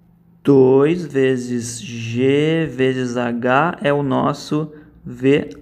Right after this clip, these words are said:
ao quadrado, certo? Eu tenho que tirar aquele ao quadrado dali ainda, então ele passa pro outro lado como raiz. Então, vou até mudar de cor.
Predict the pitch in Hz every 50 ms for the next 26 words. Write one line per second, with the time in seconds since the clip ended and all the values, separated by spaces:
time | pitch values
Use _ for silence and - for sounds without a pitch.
0 | - - 131 135 143 143 - 156 143 131 127 123 120 113 113 113 113 117 131 135
1 | 160 151 - - - - - - - 135 - 135 127 120 113 120 - 139 139 185
2 | 226 - 180 156 143 131 - 131 123 117 120 120 117 117 113 120 117 117 117 117
3 | 113 113 110 117 117 113 120 127 135 139 139 139 - 131 127 127 - - - -
4 | - 135 131 131 131 131 - 151 147 160 180 208 - - - - - _ - -
5 | - 156 175 180 151 139 135 - - - - - - - - - - _ _ _
6 | _ - 175 175 175 - 139 139 160 190 - - - - 147 131 120 120 117 117
7 | 117 127 135 143 139 123 120 120 117 117 - - 135 143 165 -